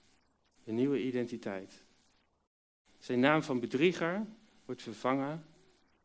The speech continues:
door de naam die be-, Israël, die betekent de man die met God gestreden heeft. En Jacob ervaart God dieper dan ooit tevoren.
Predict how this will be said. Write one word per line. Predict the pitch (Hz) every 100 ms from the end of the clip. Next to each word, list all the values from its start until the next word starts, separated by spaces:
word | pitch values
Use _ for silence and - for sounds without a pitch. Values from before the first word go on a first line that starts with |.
| _ _ _ _ _ _ -
door | 123 120 123
de | 113
naam | 120 120 127
die | 123 117
be-, | 120 - -
Israël, | 135 127 123 120
die | 120
betekent | 110 - 135 131 127 123 123 - _ _ _
de | 113
man | 113 131 156 151 -
die | -
met | 117 113
God | - 127
gestreden | - - 127 123 107 92
heeft. | 90 - - _ _ _ _ _ _ _ _ _ _ _ _ _ _ _ -
En | 117
Jacob | 135 160 156 -
ervaart | 131 - 139 160 165 - - - _ _
God | - 127 -
dieper | 156 156 139
dan | 117
ooit | - 131
tevoren. | 131 - 107 98 101